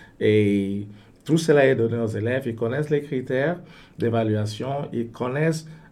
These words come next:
euh, les différents concepts qui sont évalués. On fait une estimation, une espèce de travail ou de devoir avec eux qui est corrigé.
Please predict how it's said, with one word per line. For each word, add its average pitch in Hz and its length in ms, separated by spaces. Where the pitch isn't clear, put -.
euh, 113 360
les 117 180
différents 127 420
concepts 117 440
qui 107 80
sont 110 180
évalués. 110 640
On 131 360
fait 190 260
une 127 100
estimation, 113 800
une 120 120
espèce 113 440
de 107 520
travail 123 460
ou 113 80
de 101 180
devoir 117 680
avec 101 380
eux 151 180
qui 131 160
est 113 140
corrigé. 117 640